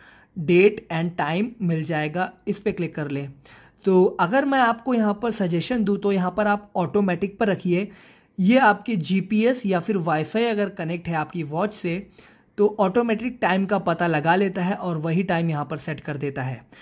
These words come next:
But अगर आप, but अगर आप मैनुअली करना चाहते हैं तो इसे यहाँ से ऑफ कर दें। इसके बाद यहाँ पर set, set time and date का ऑप्शन आ जाता है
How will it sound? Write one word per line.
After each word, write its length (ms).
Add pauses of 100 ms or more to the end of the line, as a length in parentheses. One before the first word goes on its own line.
(260)
But 140
अगर 200
आप, 280 (1080)
but 280
अगर 200
आप 200
मैनुअली 420
करना 300
चाहते 420
हैं 100
तो 260
इसे 180
यहाँ 200
से 140
ऑफ 200
कर 160
दें। 180 (520)
इसके 280
बाद 280
यहाँ 200 (100)
पर 100
set, 340
set 340
time 280
and 120
date 180
का 120
ऑप्शन 320
आ 80
जाता 300
है 200